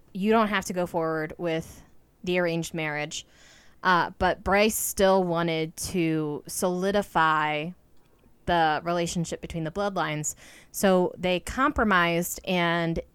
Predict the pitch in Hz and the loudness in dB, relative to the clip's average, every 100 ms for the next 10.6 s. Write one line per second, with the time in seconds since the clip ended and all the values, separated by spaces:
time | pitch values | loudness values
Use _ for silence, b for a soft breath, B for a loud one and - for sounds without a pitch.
0 | _ 196 233 233 262 269 208 196 220 202 | _ 2 4 4 2 2 0 2 2 2
1 | 196 180 175 175 165 175 165 165 156 165 | 2 -2 -4 0 2 2 2 0 0 -4
2 | - 208 190 180 175 175 185 170 170 - | -2 -2 0 0 0 -4 -4 -4 -4 -2
3 | 175 170 160 180 - 175 165 165 160 160 | 0 -2 -2 -4 -4 -8 -10 -10 -8 -10
4 | B B B - 185 190 185 185 190 175 | B B B -2 0 2 0 2 4 2
5 | - 180 160 175 170 - 175 170 165 143 | 2 0 0 0 -2 -4 -4 -4 -4 -6
6 | - - 185 180 180 170 170 156 156 156 | -6 -4 -2 -2 -2 -2 0 0 0 0
7 | 160 156 185 285 208 160 160 - - B | -2 -2 2 2 2 -2 -6 -10 -10 B
8 | B B 196 196 190 180 208 208 196 185 | B B 2 4 2 2 2 2 2 2
9 | 175 170 170 170 175 170 170 - - 175 | 0 -2 -4 -4 0 0 0 -2 -2 0
10 | 165 160 156 156 - - | 0 0 -2 -4 -10 -18